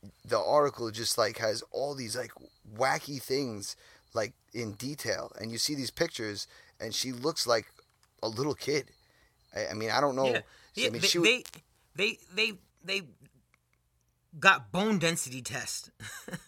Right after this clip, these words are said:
Speaker 2: <laughs> from her from June two thousand and ten, and, and I don't know, they, they concluded that she was eight, but, um, it, that wasn't the case.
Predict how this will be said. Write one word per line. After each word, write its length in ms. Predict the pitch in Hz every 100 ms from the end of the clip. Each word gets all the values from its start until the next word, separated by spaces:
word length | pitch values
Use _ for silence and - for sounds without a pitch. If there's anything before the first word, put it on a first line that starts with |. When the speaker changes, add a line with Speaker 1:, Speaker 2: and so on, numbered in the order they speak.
| _
Speaker 2:
<laughs> 760 | _ _ _ - - - - _
from 260 | - 160 151
her 120 | 139
from 220 | 156 143
June 300 | 147 185 190
two 160 | 185 180
thousand 320 | 180 170 151
and 100 | 143
ten, 240 | 196 175
and, 180 | 135 139 95
and 360 | 127 135 135 127 _ _ _ _ -
I 120 | 151
don't 120 | 165
know, 220 | 185 139 107
they, 400 | 135 131 127 - _ _ _ _ _ _ _ _
they 120 | 156 160
concluded 580 | 135 - 190 285 415
that 180 | 160 147
she 140 | - 151
was 220 | 139 123
eight, 260 | 156 151 147 _ _ _ _ _ _ _ _ _ _
but, 460 | 120 156 151 143 -
um, 1000 | 147 151 151 147 147 147 143 143 139 139 _ _ _ _ _ _ _ _ _ _ _ _ _ _ _ _ _ _ _ _ _ _ _ _ _ _ _ _ _ _ -
it, 400 | 123 110 104 123
that 220 | 147 165
wasn't 280 | 196 220 208
the 60 |
case. 640 | 180 240 294 247 - -